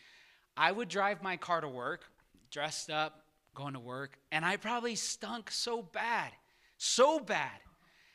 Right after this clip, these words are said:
One day, I think Junior, Mariela, and Blanca, they got just a whiff of the car.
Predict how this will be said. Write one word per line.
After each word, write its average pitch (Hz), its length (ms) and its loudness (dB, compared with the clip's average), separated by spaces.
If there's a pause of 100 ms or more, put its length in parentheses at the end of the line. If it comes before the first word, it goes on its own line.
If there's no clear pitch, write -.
(120)
One 208 300 0
day, 226 320 6
I 180 60 2
think 208 220 -6
Junior, 202 500 -2
Mariela, 165 500 0
and 156 80 -6
Blanca, 156 420 -2
they 143 120 -2
got 151 260 0 (160)
just 165 320 -6
a 170 60 -4
whiff 170 420 -8
of 160 140 -16
the 160 80 -16
car. 170 440 -8